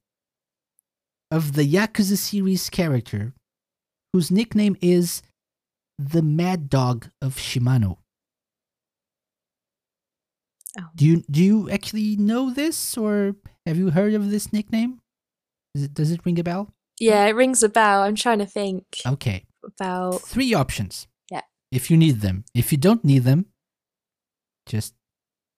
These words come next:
Speaker 1: tell me.
Speaker 2: I'll fi-, I'll go with the options.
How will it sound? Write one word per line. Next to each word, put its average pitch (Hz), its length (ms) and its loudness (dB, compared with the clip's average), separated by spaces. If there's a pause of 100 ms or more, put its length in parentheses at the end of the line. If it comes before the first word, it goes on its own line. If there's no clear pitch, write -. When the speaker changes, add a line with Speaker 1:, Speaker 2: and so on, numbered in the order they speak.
Speaker 1:
tell 170 200 -6
me. 208 180 -8 (1300)
Speaker 2:
I'll 185 80 -2
fi-, - 180 -2
I'll 196 100 0
go 202 180 0
with 180 160 -10
the 170 100 -6
options. - 580 -10